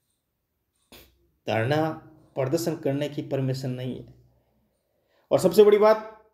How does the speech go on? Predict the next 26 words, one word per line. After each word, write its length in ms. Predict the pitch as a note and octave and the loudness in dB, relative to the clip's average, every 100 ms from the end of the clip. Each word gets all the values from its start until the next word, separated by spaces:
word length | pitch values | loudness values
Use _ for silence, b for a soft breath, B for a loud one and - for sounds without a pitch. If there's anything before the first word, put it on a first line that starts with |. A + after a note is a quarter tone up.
| _ _ _ - _ _ _ _ | _ _ _ -20 _ _ _ _
अभी 200 | D#3 F#3 | 2 4
थोड़े 220 | E3+ F3+ | 4 4
दिन 240 | F3 E3+ D#3+ | 4 2 2
पहले, 480 | D3 C#3+ - - _ _ _ _ _ - | 2 0 -2 -12 _ _ _ _ _ -12
कुछ 160 | D3 C#3+ | -8 -6
दिन 200 | C3 B2 | -6 -6
पहले, 240 | B2 A#2+ B2 - - _ _ _ _ _ _ _ _ _ - | -8 -10 -12 -18 -20 _ _ _ _ _ _ _ _ _ -6
क्योंकि 340 | C#3 C#3+ C3 | -4 -2 0
युवा 180 | C3+ D#3 | 2 2
की 160 | D#3 C#3+ | 2 -2
सबसे 260 | D3+ C3+ | -4 -4
बड़ी 160 | C#3+ C#3 | -2 0
आस 220 | B2 B2+ | 0 -4
होती 220 | C3 C3 C3+ | -8 -8 -8
है 60 | |
कि 140 | C3 B2 | -6 -6
भाई 120 | C3 | -6
किरोड़ी 340 | B2 C3 B2+ | -6 -4 -4
लाल 200 | B2 A#2+ | -4 -4
मीणा 340 | A#2 A2+ G#2+ F2+ - _ _ - | -4 -2 -2 -4 -8 _ _ -14
उनके 200 | C3+ C3+ | -8 -6
पास 340 | - C3 A#2 | -2 -2 -2
जाए 160 | A2+ A2+ - - _ _ - | -4 -6 -8 -20 _ _ -8
तो 60 | C#3 | -4
वो 140 | C3+ | -2
अपनी 160 | C3 | -4